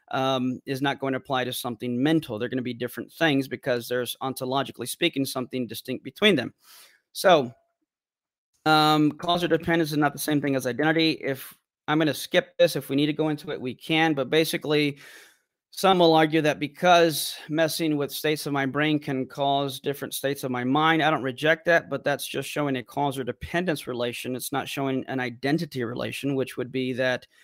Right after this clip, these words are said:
um, that the mind is the brain or something like that. Again, uh, I don't think Danny's gonna be arguing that,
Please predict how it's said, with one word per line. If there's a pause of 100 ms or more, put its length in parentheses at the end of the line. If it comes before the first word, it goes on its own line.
(200)
um,
that
the
mind
is
the
brain
or
something
like
that.
Again, (420)
uh, (240)
I
don't
think
Danny's
gonna
be
arguing
that,